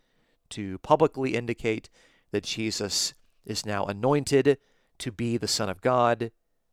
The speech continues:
that is, to be the Christ. Now, you might get the impression from reading Mark's account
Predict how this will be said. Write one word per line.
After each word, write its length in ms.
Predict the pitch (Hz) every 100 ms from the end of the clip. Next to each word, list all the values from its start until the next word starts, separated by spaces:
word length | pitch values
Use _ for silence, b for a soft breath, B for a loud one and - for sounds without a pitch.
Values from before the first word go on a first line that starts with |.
| _
that 140 | 95 95
is, 300 | 95 101 -
to 120 | 110
be 340 | 92 90 87
the 180 | - 98
Christ. 640 | - 143 107 - - - _ _ _ _ _ _ _ _ _ _ _ _ _ _ _ -
Now, 80 | 135
you 140 | 131
might 180 | 175 135
get 160 | 147 - _ _ _
the 80 | 117
impression 440 | 113 127 113 123
from 220 | 110 113 113
reading 320 | 113 107 107
Mark's 340 | 104 110 -
account 420 | 107 98 95 101